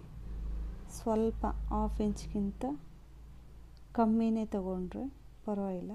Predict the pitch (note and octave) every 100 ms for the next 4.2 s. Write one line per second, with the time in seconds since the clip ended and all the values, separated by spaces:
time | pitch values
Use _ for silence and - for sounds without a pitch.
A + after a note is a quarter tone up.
0 | B3+ - - - - - - - - A3
1 | A3 - G#3 C#4 C#4 A#3 G#3+ G#3 G3 G3+
2 | G3 G3 A3 C#4 - - G#3 - - A#3+
3 | A3+ G3 - A#3+ G#3+ G3 F#3+ F3+ F3 F3
4 | -